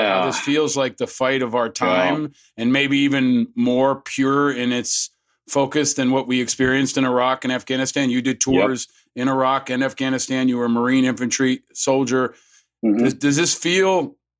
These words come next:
Speaker 1: different, even more just than anything you've been a part of?
Speaker 2: Yeah, that's a great question. And I would have to say, yes, I was thinking about what we were doing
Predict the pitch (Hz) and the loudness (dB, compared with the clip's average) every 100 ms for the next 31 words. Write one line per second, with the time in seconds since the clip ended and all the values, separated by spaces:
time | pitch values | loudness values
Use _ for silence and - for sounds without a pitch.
0 | _ _ _ 92 90 160 208 214 143 147 | _ _ _ -10 -4 -2 0 0 2 2
1 | 143 131 131 151 185 185 120 - 156 226 | 2 2 2 2 2 0 -2 0 2 2
2 | - - - 170 185 196 202 202 202 202 | -2 -6 -4 0 0 0 0 -2 -4 -2
3 | 208 233 226 _ - _ _ _ _ _ | 0 0 -2 _ -20 _ _ _ _ _
4 | _ _ _ _ _ _ _ - 95 82 | _ _ _ _ _ _ _ -2 0 2
5 | 78 78 92 - - 85 - - 120 101 | 2 0 -2 -2 -6 -4 -4 -2 -2 -2
6 | - 87 - - 80 82 120 120 101 - | -2 0 0 -2 0 0 0 0 -2 -4
7 | - 82 80 90 95 107 87 - 117 101 | -4 -2 0 0 0 0 0 0 0 0
8 | 87 78 78 80 _ _ _ _ _ 87 | 0 0 0 -2 _ _ _ _ _ 0
9 | 85 80 87 85 80 76 87 85 87 85 | 0 2 0 2 2 0 0 2 2 2
10 | 87 | 0